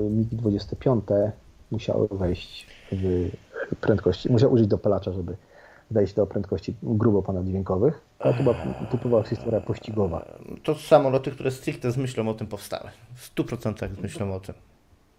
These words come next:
Speaker 2: O
Speaker 1: Tak,
Speaker 2: którym
Speaker 1: tak naprawdę
Speaker 2: jeszcze będzie
Speaker 1: Mhm.
Speaker 2: trzeba opowiedzieć, ale <laughs> ja nie wiem, czy my dzisiaj się w tej godzinie planowanej zmieścimy z czymś takim. <laughs>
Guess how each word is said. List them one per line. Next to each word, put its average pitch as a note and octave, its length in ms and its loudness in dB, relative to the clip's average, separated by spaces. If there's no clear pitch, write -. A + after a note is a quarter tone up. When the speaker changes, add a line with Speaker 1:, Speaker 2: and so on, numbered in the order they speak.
Speaker 2:
O - 100 4
Speaker 1:
Tak, A#2+ 80 2
Speaker 2:
którym B2+ 260 6
Speaker 1:
tak A#2+ 120 2
naprawdę E3+ 340 2
Speaker 2:
jeszcze - 220 -6
będzie A#2 120 2
Speaker 1:
Mhm. D#3+ 60 -4
Speaker 2:
trzeba A#2 240 2
opowiedzieć, A#2+ 480 2
ale A2+ 240 4
<laughs> - 40 0
ja D#3 80 8
nie C3+ 180 0
wiem, C3+ 120 2
czy B2+ 120 -4
my A2 120 0
dzisiaj B2+ 260 -2
się A2+ 140 -2
w - 40 -14
tej A2+ 140 -2
godzinie A2+ 360 -2
planowanej G#2+ 520 -2
zmieścimy A2 420 -2
z - 100 -14
czymś G2 160 -10
takim. G2+ 280 -6
<laughs> - 920 -6